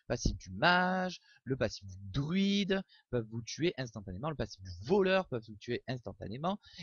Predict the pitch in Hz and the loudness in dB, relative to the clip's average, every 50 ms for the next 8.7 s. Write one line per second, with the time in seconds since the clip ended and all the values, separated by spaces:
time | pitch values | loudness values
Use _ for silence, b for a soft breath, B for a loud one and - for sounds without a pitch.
0 | 143 - 147 170 185 180 160 131 120 120 135 135 - - 147 135 - 143 123 - | 2 6 8 8 8 8 6 2 2 0 -2 -4 -4 -4 -6 -2 -2 -2 2 2
1 | 147 135 131 117 117 - 127 120 113 104 95 95 127 147 160 - - - 107 104 | 2 2 0 -2 -2 0 2 4 4 2 2 0 0 -2 -2 -4 -6 -2 0 2
2 | 117 139 - - - 151 156 - - 127 127 117 120 117 113 131 156 160 151 123 | 2 0 0 -4 -8 -8 -6 -4 -2 -2 0 0 0 -2 0 0 0 0 0 -2
3 | 117 - - - _ - 143 160 143 - - 110 107 139 143 135 123 117 - - | -4 -6 -10 -12 _ -6 -6 -6 -6 -10 -8 -2 0 0 2 0 -2 -6 -8 -10
4 | 107 - - 127 147 170 - - 113 - 131 139 131 131 120 - - 110 - - | -10 -4 0 2 2 2 0 -4 -10 -10 -8 -6 -6 -8 -8 -10 -12 -8 -4 -2
5 | 123 135 - - - - 127 110 104 101 107 123 147 B B B B B B B | -2 -2 -2 -6 -6 -6 -6 -6 -6 -6 -6 -6 -8 B B B B B B B
6 | - 139 139 - - - 185 175 156 160 170 185 175 - - 160 160 156 151 151 | 4 4 4 4 2 -2 -2 0 0 0 -2 -2 -4 -4 -2 -2 -2 0 0 -2
7 | 175 156 147 120 - - 127 117 110 135 135 - 123 117 113 127 127 127 113 107 | 0 0 -2 -4 -4 -6 -6 -4 -4 -4 -4 -4 -4 -4 -2 -4 -4 -4 -6 -8
8 | 107 - 143 139 - 107 98 98 95 98 110 135 151 170 | -6 -4 -4 -2 -2 -4 -6 -8 -10 -6 -2 -2 -2 -2